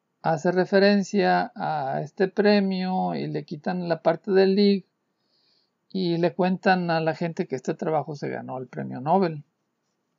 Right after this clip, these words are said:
Y el caso es que se ha hecho famoso y ahora el término de el efecto Dunning-Kruger,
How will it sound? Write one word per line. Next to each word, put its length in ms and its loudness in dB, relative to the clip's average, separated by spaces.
Y 380 -6
el 160 -4
caso 300 -4
es 100 -12
que 180 -8
se 180 -4
ha 140 0
hecho 180 -8
famoso 600 0
y 140 0
ahora 440 0
el 240 -6
término 500 -4
de 640 -6
el 140 -2
efecto 520 0
Dunning-Kruger, 1000 4